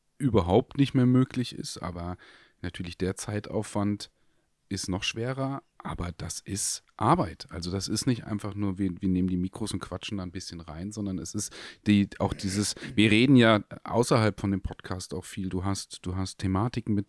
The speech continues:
drin, die, über die du dir Gedanken machst, du schreibst, du machst dir deine Notiz. Ähm, das geht, also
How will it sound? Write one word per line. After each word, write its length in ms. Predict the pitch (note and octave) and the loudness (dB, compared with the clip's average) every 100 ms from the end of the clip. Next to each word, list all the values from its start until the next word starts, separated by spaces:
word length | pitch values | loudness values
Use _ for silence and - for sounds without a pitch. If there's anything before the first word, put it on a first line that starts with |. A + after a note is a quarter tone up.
| - | -2
drin, 220 | G#2+ G#2 - - - - - | 0 0 -4 -16 -20 -20 -6
die, 60 | |
über 120 | G2+ F#2+ | -2 0
die 140 | G2 | 0
du 80 | F#2+ | 0
dir 120 | F#2+ | -2
Gedanken 420 | F#2+ G#2+ A2 G#2 | 0 0 0 2
machst, 240 | G2+ G2+ - | 0 0 -6
du 40 | |
schreibst, 380 | - F#2 F#2+ - | -6 -6 -6 0
du 40 | |
machst 200 | F#2+ G2+ | 0 0
dir 60 | G2+ | 0
deine 240 | F#2 F#2 | 2 2
Notiz. 560 | G2 F#2+ - A2 B2 - - - _ _ - | 2 0 -4 -6 -4 -8 -10 -20 _ _ -10
Ähm, 480 | G#2+ G2 F#2+ G2 G2+ _ _ | -6 -2 -2 -4 -6 _ _
das 280 | G2 - - _ | -4 -4 -6 _
geht, 340 | G#2+ G#2+ - _ - - - - - _ | 0 2 -2 _ -20 -20 -20 -20 -20 _
also 160 | - G2 | -10 -8